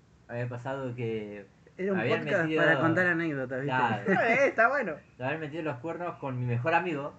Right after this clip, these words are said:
Speaker 2: Y ahí lo tenés
Speaker 1: Y
Speaker 2: al pelotudo, viene
Speaker 1: <laughs>
Speaker 2: Luis Brandoni en,
Speaker 1: Sí.
Speaker 2: entrando a la carroza.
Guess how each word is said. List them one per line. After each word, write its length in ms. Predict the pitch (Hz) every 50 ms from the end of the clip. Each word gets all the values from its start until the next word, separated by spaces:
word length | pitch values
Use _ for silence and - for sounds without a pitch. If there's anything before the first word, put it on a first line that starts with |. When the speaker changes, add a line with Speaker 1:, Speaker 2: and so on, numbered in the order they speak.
| - - - - - - _ _ _ _ _ - - _ - _ _ - - - _ _ _ _ _ _ _ - _ -
Speaker 2:
Y 60 | 139 131
ahí 80 | 131
lo 80 | 127 120
tenés 300 | 120 120 120 120 120 120
Speaker 1:
Y 40 | 147
Speaker 2:
al 140 | - 113
pelotudo, 640 | 110 107 139 135 135 135 131 127 151 147 143 139 131
viene 500 | 131 143 143 139 139 135 127 127 135 - -
Speaker 1:
<laughs> 40 |
Speaker 2:
Luis 220 | 147 151 160 156 151
Brandoni 360 | 151 147 143 151 151 151 151
en, 340 | 143 139 135 131 131 123 123 -
Speaker 1:
Sí. 80 | 139 135
Speaker 2:
entrando 320 | 135 127 120 156 151 156
a 60 | 147
la 40 | 143
carroza. 240 | 143 143 143 143 -